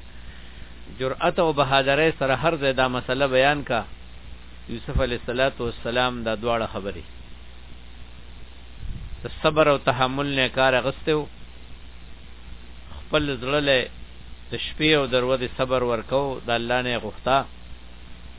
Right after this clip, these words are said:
چې الله په دې امتحان کې ما کامیاب کړي.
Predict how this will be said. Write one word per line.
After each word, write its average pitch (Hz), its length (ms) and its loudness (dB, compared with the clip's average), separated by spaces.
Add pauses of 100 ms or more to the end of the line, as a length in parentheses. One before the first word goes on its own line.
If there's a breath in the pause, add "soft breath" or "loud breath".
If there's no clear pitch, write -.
(680)
چې - 80 -4
الله 135 320 6
په 135 160 -2
دې 143 80 2 (100)
امتحان 127 460 2
کې 120 80 -2
ما 120 160 0
کامیاب 107 480 0
کړي. - 120 -14